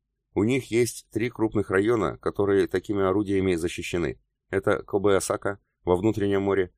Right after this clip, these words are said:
Сасебо-Нагасаки на юге и Токийский залив с Якосукой и Йокогамой. С обороны Нагасаки или Сасебо снимать? Побояться. Слишком близко от Артура, да и мы можем наведаться. С внутреннего моря? Там главный торговый порт и важнейший промышленный район.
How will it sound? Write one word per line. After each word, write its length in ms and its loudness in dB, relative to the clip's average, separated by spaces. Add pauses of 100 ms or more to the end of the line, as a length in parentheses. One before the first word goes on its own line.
(100)
Сасебо-Нагасаки 1000 0
на 120 -2
юге 380 -4 (180)
и 80 -4
Токийский 500 -2
залив 460 2
с 80 -14
Якосукой 560 -2
и 140 -6
Йокогамой. 600 -2 (640)
С 100 -6
обороны 380 2
Нагасаки 520 0
или 140 2
Сасебо 400 -4
снимать? 440 -6 (380)
Побояться. 640 2 (160)
Слишком 440 0
близко 320 4
от 80 -2
Артура, 440 -2 (160)
да 160 0
и 60 2
мы 140 0
можем 280 0
наведаться. 540 -2 (320)
С 160 -14
внутреннего 480 2
моря? 320 -2 (560)
Там 220 2
главный 380 4
торговый 420 2
порт 260 -2
и 40 4
важнейший 440 0
промышленный 520 -2
район. 340 -2